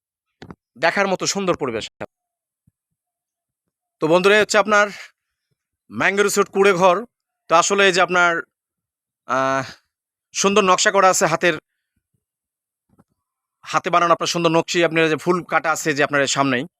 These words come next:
এই যে ঘরের সামনে আপনার এই যে সুন্দর, আহ, ফুল কাটা আছে। তো আমি এখন এই যে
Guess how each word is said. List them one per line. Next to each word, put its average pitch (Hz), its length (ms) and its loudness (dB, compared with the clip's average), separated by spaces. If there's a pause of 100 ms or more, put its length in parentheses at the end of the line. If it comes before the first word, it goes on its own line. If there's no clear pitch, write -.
(400)
এই 135 80 -6
যে 151 60 -4
ঘরের 143 220 0
সামনে 143 260 0
আপনার 139 180 -2
এই 131 60 -6
যে 135 40 -8
সুন্দর, 135 280 -6 (680)
আহ, 113 180 -4
ফুল 156 200 -4
কাটা 147 200 -2
আছে। 135 260 -8 (420)
তো 147 60 -6
আমি 160 180 0
এখন 170 160 -2
এই 165 80 -2
যে 160 220 2